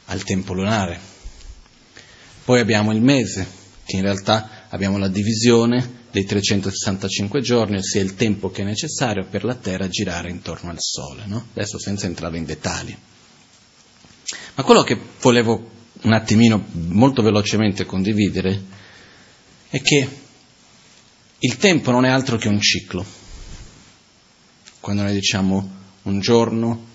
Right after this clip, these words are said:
un anno, mm, dieci anni, il tempo che sia, il tempo in realtà è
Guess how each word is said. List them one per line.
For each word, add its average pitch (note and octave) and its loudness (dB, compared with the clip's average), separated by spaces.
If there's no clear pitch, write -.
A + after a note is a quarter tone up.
un G2 -2
anno, A2+ -2
mm, F#3 -4
dieci G2+ 0
anni, A#2 4
il G#2+ -2
tempo C#3+ 2
che A2 -2
sia, G2+ -4
il E3+ -4
tempo B2 4
in A2+ 2
realtà A#2 2
è A2 0